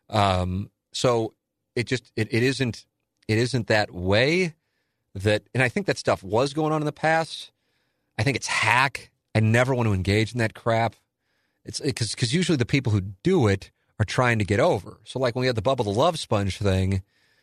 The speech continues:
in two thousand thirteen, it's like, I know what he's doing. I get what he's doing. The guy's made millions of dollars, whether you like him or not. That, that's,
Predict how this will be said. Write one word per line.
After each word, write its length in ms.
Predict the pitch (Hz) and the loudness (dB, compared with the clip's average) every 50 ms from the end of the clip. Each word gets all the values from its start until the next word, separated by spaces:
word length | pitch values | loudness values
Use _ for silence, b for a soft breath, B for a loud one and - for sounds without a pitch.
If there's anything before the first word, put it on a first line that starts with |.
| _ _ _ | _ _ _
in 80 | 110 98 | -4 0
two 140 | - 131 | 0 0
thousand 400 | 123 127 120 113 107 98 104 95 | 2 4 4 4 2 2 0 -2
thirteen, 760 | - 110 104 95 - - - 180 180 151 117 104 95 98 104 107 - _ _ _ _ _ _ _ _ _ _ _ | 0 0 0 0 -2 -4 -2 0 0 2 0 0 0 -2 -4 -4 -6 _ _ _ _ _ _ _ _ _ _ _
it's 80 | _ - | _ -6
like, 120 | 120 113 | -2 0
I 60 | 127 120 | 0 0
know 120 | 127 143 | 2 2
what 80 | 151 143 | 2 0
he's 140 | 127 104 | 0 -2
doing. 340 | - 113 104 104 104 101 101 - | 0 0 0 2 0 -2 -2 -2
I 80 | 107 101 | -4 -2
get 180 | - 131 - | 0 0 0
what 80 | 117 113 | 2 0
he's 100 | 104 92 | 0 0
doing. 240 | - 104 95 95 92 | 0 0 2 2 2
The 60 | 95 | 0
guy's 260 | 92 110 110 107 98 | 0 0 0 0 0
made 160 | 110 104 92 | -2 -2 -2
millions 380 | 87 92 92 92 95 92 87 - | 0 0 0 0 0 -2 -4 -4
of 60 | 87 | -4
dollars, 460 | 101 107 95 92 98 95 95 101 98 | -4 -4 -2 -2 -4 -4 -4 -6 -8
whether 140 | 101 101 95 | -8 -10 -8
you 80 | 87 95 | -4 -2
like 220 | 117 107 101 - | 0 0 0 0
him 80 | 95 92 | -2 -2
or 60 | 90 | -2
not. 300 | 90 90 92 90 92 87 - _ - 113 | -2 -2 -2 -2 -2 -4 -8 _ -12 -6
That, 240 | - 98 95 - _ | -4 -4 -4 -4 _
that's, 320 | - 104 95 - - - | -6 -6 -6 -8 -12 -20